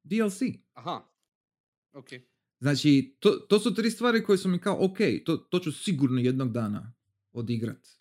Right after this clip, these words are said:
Speaker 1: definitivno. Sve ostalo je variralo od možda ću primijetit, ono, možda ću skužit ako ik-, ako neka bude na sale-u, do apsolutno me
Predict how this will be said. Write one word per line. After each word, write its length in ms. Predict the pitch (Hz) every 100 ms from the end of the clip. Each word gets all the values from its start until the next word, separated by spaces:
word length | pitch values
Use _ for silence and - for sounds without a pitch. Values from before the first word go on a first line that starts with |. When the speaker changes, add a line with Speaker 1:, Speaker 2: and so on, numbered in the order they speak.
| _ _
Speaker 1:
definitivno. 680 | 123 123 117 117 110 - - _ _ _
Sve 260 | - - 262
ostalo 680 | 262 - 311 294 254 233 - _ _ _ _ -
je 140 | 147
variralo 560 | 147 143 156 196 214 175
od 420 | - 151 131 - _ _ _ _ _ _ -
možda 520 | 117 131 139 120 113
ću 220 | - 95
primijetit, 580 | - 101 107 139 226 - - _ _ _ _ _ -
ono, 180 | 127 104
možda 380 | 107 117 123 117
ću 140 | 98
skužit 340 | - 143 117
ako 180 | 104 -
ik-, 140 | 117 117
ako 200 | 113 117
neka 180 | 120 110
bude 200 | 113 107
na 80 | 104
sale-u, 580 | - 160 208 240 226 - _
do 280 | 117 117 196 160
apsolutno 480 | 127 151 143 135
me 140 | 117